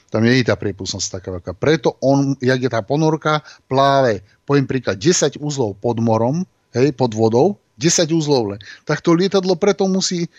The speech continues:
e, ísť do špirály a posúvať sa. Keď sa pozriete, pre-, ono sa posúva. Ono ide do, ono, tadiaľ plávala, pod ním je tá ponorka. Presne, jak, keď si dáte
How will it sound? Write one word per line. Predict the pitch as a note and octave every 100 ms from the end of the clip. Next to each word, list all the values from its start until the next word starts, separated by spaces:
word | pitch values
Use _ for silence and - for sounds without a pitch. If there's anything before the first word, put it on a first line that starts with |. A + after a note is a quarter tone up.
| _ _ -
e, | C3+ D3 D3+
ísť | D3+ A#2+
do | B2+
špirály | A#2+ - - - D#3 F3+ F3+ F3 F#3+ -
a | C#3+ C#3+
posúvať | G3+ G3 G#3+ D#3+ D3
sa. | - B2 A#2 - - -
Keď | C3
sa | -
pozriete, | B2+ D3 D#3+ D#3 F3+ F#3 - - _ -
pre-, | D3+ -
ono | C3+ D#3+ -
sa |
posúva. | E3+ E3+ D#3 D3 A#2
Ono | A#2+ G#3+ E3
ide | D3+ D3+
do, | C#3 B2
ono, | F3 F3+ D#3
tadiaľ | G3 G#3 F#3+
plávala, | G3 F#3 F#3 E3+ C#3+
pod | F3
ním | F3+ F3+
je | E3
tá | D#3+
ponorka. | D3+ D3+ C3 A2 - F#2+ - _ _ _ _ _ _ _ _ _ _ _
Presne, | F3+ G#3+ G#3 F#3+ -
jak, | C#3+ D#3 D3 -
keď | - D#3 C3+
si | -
dáte | C3 F#3 G3+